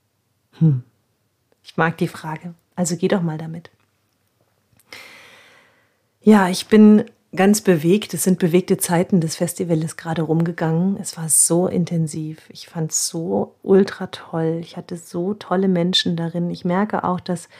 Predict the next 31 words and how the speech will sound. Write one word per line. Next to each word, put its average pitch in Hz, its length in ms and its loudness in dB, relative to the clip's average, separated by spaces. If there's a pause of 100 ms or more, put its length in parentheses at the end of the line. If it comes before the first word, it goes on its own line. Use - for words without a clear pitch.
(280)
immer 208 220 6
mehr 185 180 6
Menschen 185 480 4
mit 185 100 0
meiner 175 280 -2
Arbeit 180 280 -6
in 185 120 -4
Resonanz 175 640 -2
kommen, 180 420 -2
die 175 240 -8 (260)
selbst 185 720 0
in 190 200 2
dem 180 260 0
Bereich 175 560 -4
in 196 100 -6
irgendeiner 185 580 -4
Weise 180 260 -6
tätig 185 400 -8
sind. 160 280 -6
Ob - 120 -16
das 170 200 -8
Medizin 175 580 0
ist - 260 0
oder, 170 260 -8 (420)
ähm, 170 360 0 (540)
ähm, 170 600 -4
Therapie 196 840 -2
oder, 175 440 -6 (480)
ähm, 175 320 0
Sozialpädagogik 175 1400 -4
oder, 170 640 -6